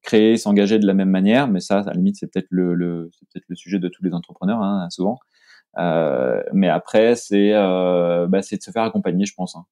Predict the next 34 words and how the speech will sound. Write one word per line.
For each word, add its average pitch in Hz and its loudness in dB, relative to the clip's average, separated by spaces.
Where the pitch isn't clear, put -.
Clairement, 98 -2
euh, 82 -2
c'est - -6
dur 110 -2
à 101 0
faire 104 -6
tout 101 -16
seul. 110 2
Nous, 110 4
on 113 2
a 95 2
mis 95 2
beaucoup 101 -4
de - -14
temps, 123 2
hein. 107 4
Depuis 101 -2
deux 104 4
mille 98 2
dix-huit, 104 0
on, 90 -6
on 87 -4
a 85 -2
mis 92 2
déjà 95 4
beaucoup 107 0
de - -10
temps 117 2
à 107 0
structurer 110 -4
la, 92 2
le 95 0
format 113 0
coopératif. 101 -4